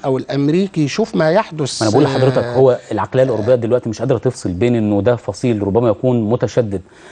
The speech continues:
Speaker 2: بعيد عن حقيقة وجوهر الدين
Speaker 1: آه، هم
Speaker 2: الإسلامي.
Speaker 1: لا، لا، ما هو
Speaker 2: ما قدروش
Speaker 1: هم
Speaker 2: يفصلوا بين الاتنين،
Speaker 1: آه،
Speaker 2: إنه، إن
Speaker 1: ممكن
Speaker 2: الإسلام
Speaker 1: يف-،
Speaker 2: شيء
Speaker 1: لا،
Speaker 2: وإن دول
Speaker 1: هم، هم
Speaker 2: مجرد
Speaker 1: باليق-،
Speaker 2: عناصر.
Speaker 1: هم باليقين فاصلين ويعلموا تماما حقيقة الدين الإسلامي،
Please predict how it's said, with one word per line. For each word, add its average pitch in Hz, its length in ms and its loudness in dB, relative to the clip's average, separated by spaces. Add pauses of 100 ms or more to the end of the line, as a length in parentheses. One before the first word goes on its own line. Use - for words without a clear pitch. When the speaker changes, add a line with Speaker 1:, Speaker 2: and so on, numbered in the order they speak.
(420)
Speaker 2:
بعيد 110 440 2
عن 113 140 0
حقيقة 131 560 -2
وجوهر 120 320 2
الدين 117 320 -2 (400)
Speaker 1:
آه، 135 60 2
هم 143 160 4
Speaker 2:
الإسلامي. 131 520 0
Speaker 1:
لا، 123 240 -2
لا، 98 180 -12
ما 127 80 -2
هو 180 180 2
Speaker 2:
ما 101 140 0
قدروش 120 220 2
Speaker 1:
هم 165 80 0
Speaker 2:
يفصلوا 147 320 2
بين 135 160 2
الاتنين، 143 360 2
Speaker 1:
آه، 156 80 4
Speaker 2:
إنه، - 0 -
إن 208 260 4
Speaker 1:
ممكن 233 140 2
Speaker 2:
الإسلام 160 360 4
Speaker 1:
يف-، 135 120 -6
Speaker 2:
شيء 147 160 2
Speaker 1:
لا، 226 160 4
Speaker 2:
وإن 262 100 0 (100)
دول 147 180 4
Speaker 1:
هم، 147 60 -2 (340)
هم 98 120 0
Speaker 2:
مجرد 143 220 4
Speaker 1:
باليق-، 135 80 2 (160)
Speaker 2:
عناصر. 151 380 2
Speaker 1:
هم 220 280 2
باليقين 190 520 0
فاصلين 165 680 -2
ويعلموا 185 640 0
تماما 180 500 -2
حقيقة 160 380 -6
الدين 151 460 -2
الإسلامي، 151 520 -2